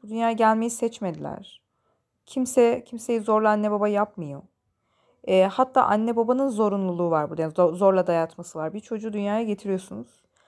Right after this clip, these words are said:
Dolayısıyla onu hoşunuza gitsin gitmesin, içinizden bu çıksın çıkmasın, o çocuk işinize yarasın yaramasın, sizi sinir etsin etmesin, sevmek zorundasınız. Sevgiyi ona vermek, ilgiyi, dikkati ona vermek, kendinizden vazgeçip ona vermek zorundasınız yani.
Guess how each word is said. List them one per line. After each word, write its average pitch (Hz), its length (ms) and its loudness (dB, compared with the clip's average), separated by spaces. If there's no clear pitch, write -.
Dolayısıyla 254 600 2
onu 240 500 -4
hoşunuza 240 400 -4
gitsin 247 380 -8
gitmesin, 233 680 -8
içinizden 233 540 2
bu 240 60 -4
çıksın 240 320 -10
çıkmasın, 196 460 -10
o 240 60 -8
çocuk 226 280 -14
işinize 220 340 -4
yarasın 214 320 0
yaramasın, 190 420 -2
sizi 208 240 -10
sinir 214 240 -4
etsin 220 220 -6
etmesin, 196 360 -8
sevmek 233 500 -2
zorundasınız. 180 720 -4
Sevgiyi 196 460 -6
ona 214 160 2
vermek, 196 520 -2
ilgiyi, 175 400 -6
dikkati 190 380 -10
ona 185 160 -2
vermek, 180 340 0
kendinizden 190 640 2
vazgeçip 202 400 -2
ona 208 120 -2
vermek 190 300 0
zorundasınız 170 640 -6
yani. - 360 -14